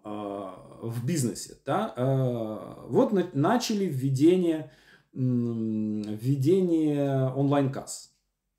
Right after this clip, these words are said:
э, для интернет-предпринимателей. И там, э, какая-то, ну, есть некая серая зона такая, что вот вроде как онлайн-образованию дали отсрочку,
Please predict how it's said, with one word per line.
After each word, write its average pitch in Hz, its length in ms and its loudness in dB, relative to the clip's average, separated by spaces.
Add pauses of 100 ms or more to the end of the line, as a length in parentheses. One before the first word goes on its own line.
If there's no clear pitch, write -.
(380)
э, 101 220 -10
для 135 400 4
интернет-предпринимателей. 113 1160 -4 (440)
И 170 200 2
там, 302 500 6
э, 170 520 4
какая-то, 185 580 2
ну, 311 180 0
есть 269 380 0
некая 208 340 4
серая 185 400 4
зона 143 520 2 (100)
такая, 110 580 -2
что - 260 -6
вот 131 260 0
вроде 202 480 6
как 277 600 2 (300)
онлайн-образованию 196 1400 4
дали 160 300 2
отсрочку, 214 1120 2